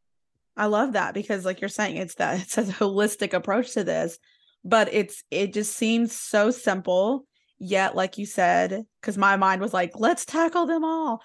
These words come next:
But, and that's probably the tendency of a lot of people, but like you're saying, like, we don't need to try to, 'cause it, it'll get overwhelming, like, making all those changes in all those different areas, um, can be a lot. But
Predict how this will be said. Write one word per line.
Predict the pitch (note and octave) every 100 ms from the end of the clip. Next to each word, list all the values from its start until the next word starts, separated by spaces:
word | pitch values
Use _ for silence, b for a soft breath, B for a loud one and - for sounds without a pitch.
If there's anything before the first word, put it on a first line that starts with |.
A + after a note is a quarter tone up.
| B B G3
But, | A3+ G#3+
and | A3 G#3+
that's | G#3
probably | A3+ G#3 G#3+
the | G#3
tendency | G3+ F#3+ F#3 F#3+
of | F#3+
a |
lot | F#3 F#3
of | F#3+
people, | G3+ F#3 F3+ F#3
but | G3 F#3 F3+ - b b _ _
like | G3+ G3+
you're | G#3
saying, | G#3 F#3 F#3
like, | F#3+
we | G3+
don't | F#3+ F#3+
need | G#3 G3
to | G3
try | G#3
to, | G3 F#3+ - _ -
'cause | B3+
it, | C4 B3
it'll | B3
get | A3+ -
overwhelming, | F#3 F3+ E3 C#3
like, | F3+
making | F#3+ G3 G#3 F#3+
all | F#3
those | F#3 F3+
changes | G3 F#3 F3+ F3 F3 E3+ _ _ _
in | -
all | F3+ F#3
those | F#3
different | F3+ - F3+
areas, | F3+ F3+ F3+ - - _ _
um, | F#3+ F3+ F3+ F#3 A3+
can | G#3+ F#3
be | F3+
a |
lot. | F3 A3 F#3 -
But | F#3 F#3 F3+ F3